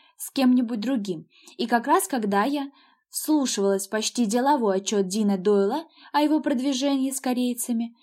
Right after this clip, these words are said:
зять вдруг замер и уставился на, за мою спину.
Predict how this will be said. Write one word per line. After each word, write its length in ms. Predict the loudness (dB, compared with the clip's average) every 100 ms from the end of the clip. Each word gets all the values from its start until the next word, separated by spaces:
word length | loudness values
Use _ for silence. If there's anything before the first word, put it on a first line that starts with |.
| _ -4
зять 300 | 0 0 0
вдруг 220 | -2 -2
замер 440 | 0 -2 -4 -12 -18 -20 -4
и 100 | 0
уставился 760 | 0 0 0 2 -2 -4 -4
на, 400 | -2 0 -2 -2
за 120 | -4 -4
мою 300 | -4 -4 -6
спину. 560 | -6 -10 -12 -12 -20